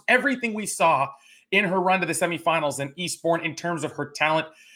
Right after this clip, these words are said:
uh, and her kind of form being back up to snuff where she's used to it being on grass. She's six-foot-one, has a huge and booming serve. That serves well. Remember, one of the key characteristics, comfort,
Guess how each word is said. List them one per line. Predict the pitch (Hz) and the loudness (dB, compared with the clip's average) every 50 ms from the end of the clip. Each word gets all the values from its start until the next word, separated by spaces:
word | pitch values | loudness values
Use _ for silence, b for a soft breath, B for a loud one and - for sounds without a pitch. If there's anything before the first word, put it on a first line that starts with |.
| B B B | B B B
uh, | - 143 139 143 - | 2 4 4 4 4
and | 151 151 147 | 2 2 2
her | 127 156 170 165 156 160 | 2 4 4 4 2 2
kind | - 165 156 | 0 0 0
of | 139 143 | 0 2
form | - 180 175 170 165 - 135 | 4 4 4 4 4 0 -6
being | 113 170 190 196 196 170 139 113 | -4 -2 -2 -2 -2 -2 -2 2
back | - 165 160 165 160 - - | 2 2 4 2 0 0 2
up | 165 160 - - | 2 2 2 0
to | 151 | -6
snuff | 139 - - 160 156 - | -4 0 2 2 2 2
where | 131 143 165 180 170 | 2 2 4 4 2
she's | - - 180 175 139 | 0 -2 -6 -6 -4
used | 135 165 156 - | -4 -6 -6 -4
to | - 156 | -4 -4
it | 147 131 | -4 -4
being | - 147 151 147 143 - | -2 -2 -2 -2 -2 0
on | 135 135 135 135 120 | 0 0 0 0 2
grass. | 131 143 131 131 127 | 2 4 4 4 2
She's | - - 131 - | 0 -4 -8 -4
six-foot-one, | - - 269 262 - - 214 180 185 202 190 | -2 -2 -2 0 -2 -2 0 2 4 4 4
has | 180 165 147 | 4 2 2
a | 160 | 0
huge | 143 - - - 233 254 262 254 185 - B B B B B | -2 -2 -2 2 4 4 4 4 2 -2 B B B B B
and | - 139 123 110 | -10 -10 -2 2
booming | 208 240 247 233 214 | 4 4 4 4 2
serve. | - - 196 190 185 170 151 139 | 2 2 4 4 4 2 2 4
That | 165 175 208 - - - | 4 4 4 2 -2 -8
serves | - - - 208 220 220 - - | -8 -4 0 0 2 0 0 0
well. | 165 185 226 214 196 | 2 6 6 6 8
Remember, | 185 190 208 196 156 | 6 4 2 2 0
one | 143 147 165 | -2 -2 -2
of | 175 147 | -2 -4
the | 147 175 | -6 -10
key | - - - 220 | -10 -10 -10 -6
characteristics, | - - 196 196 190 - 185 185 - - - 190 190 - b b b b b b b b b _ _ - | -4 -2 0 0 -2 -2 -4 -6 -4 -4 -4 -4 -4 -6 b b b b b b b b b _ _ 0
comfort, | - 196 220 214 - 233 247 254 - | 2 2 2 4 4 4 4 4 4